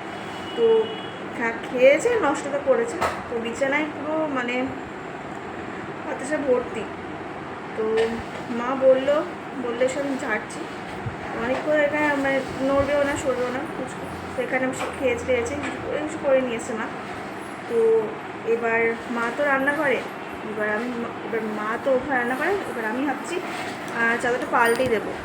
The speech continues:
আর, আর যে আমাদের বাড়িতে যে মাসি কাজ করে, সে মাসি সব কিছু করে দেয়, চাদরটা সব ধুয়ে দেয়। তো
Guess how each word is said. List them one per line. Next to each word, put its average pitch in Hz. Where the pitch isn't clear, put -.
আর, 226
আর 220
যে 294
আমাদের 294
বাড়িতে 311
যে 311
মাসি 302
কাজ 269
করে, 302
সে 320
মাসি 269
সব 277
কিছু 285
করে 214
দেয়, 202
চাদরটা 254
সব 277
ধুয়ে 233
দেয়। 196
তো 233